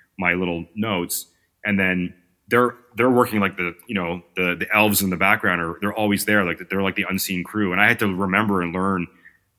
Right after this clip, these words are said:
how to kind of, like, I really learned how to deal with that, that resource of this. You have this other crew working for you. You've got your crew you're shooting with, and there's another crew that, and, you know, they have questions and they need to be, you know, you gotta keep feeding them information so that they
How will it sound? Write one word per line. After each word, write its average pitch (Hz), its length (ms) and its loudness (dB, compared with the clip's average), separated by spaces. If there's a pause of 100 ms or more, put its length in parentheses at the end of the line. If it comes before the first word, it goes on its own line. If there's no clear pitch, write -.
(320)
how 101 200 2
to 95 100 0
kind 92 220 -2
of, 85 120 -6
like, 85 300 -4 (160)
I 110 60 2
really 123 240 6
learned 113 220 2
how 101 100 4
to 98 100 0
deal 101 300 -2
with 98 100 -2
that, 85 280 -2 (500)
that 101 160 -2
resource 98 400 0
of 85 120 -6
this. 92 220 -6
You 98 100 -4
have 107 80 -2
this 104 120 -2
other 92 200 -6
crew 92 220 -4
working 90 280 -6
for - 120 -10
you. 69 300 -10
You've 87 120 -6
got 104 160 0
your 95 120 -4
crew - 180 -2
you're 101 120 2
shooting 131 280 0
with, 90 160 0
and 92 80 -2
there's 90 120 -4
another 104 220 -2
crew 71 340 -10 (500)
that, 92 140 0 (280)
and, 98 240 -2
you 135 80 0
know, 95 60 2
they 101 160 4
have 110 160 2
questions 95 580 0
and 90 100 -4
they 95 120 0
need 98 180 2
to 101 80 -2
be, 92 340 -2 (360)
you 117 80 -4
know, 90 180 0
you 104 140 -2
gotta 113 140 4
keep 117 200 0
feeding 104 220 2
them 113 160 4
information 95 400 -2
so - 140 -6
that 90 120 -4 (180)
they 92 400 0